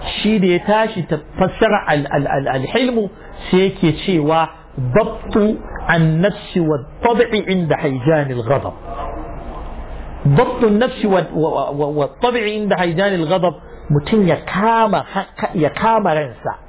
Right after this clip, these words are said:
ya kame, sannan ya, ya kama ransa, ya kama ɗabi'arsa a lokacin da fushi ya taso masa. A lokacin da fushi ya taso, sai a ga ka kame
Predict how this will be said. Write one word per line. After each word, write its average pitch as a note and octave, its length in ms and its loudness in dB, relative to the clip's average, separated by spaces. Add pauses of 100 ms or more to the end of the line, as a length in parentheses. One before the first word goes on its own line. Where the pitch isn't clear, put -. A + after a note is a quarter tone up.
(460)
ya D3+ 180 6
kame, B3 580 2 (1200)
sannan F#3 460 2 (220)
ya, C3 400 0
ya D#3 240 2
kama A#3+ 440 2
ransa, G3+ 320 0
ya D#3 120 0
kama A#3+ 400 0
ɗabi'arsa E3 800 0 (760)
a - 80 4
lokacin E3 440 2
da D3 100 4
fushi D3 300 0
ya C3 80 2
taso B2+ 360 -2
masa. A#2+ 280 -4 (1000)
A B2 60 4
lokacin F3+ 420 4
da D3+ 80 2
fushi E3+ 340 0
ya D#3+ 60 2
taso, G#3 520 0 (520)
sai D#3 100 4
a D3 80 4
ga C3 100 4
ka C3 240 2
kame C#3 400 0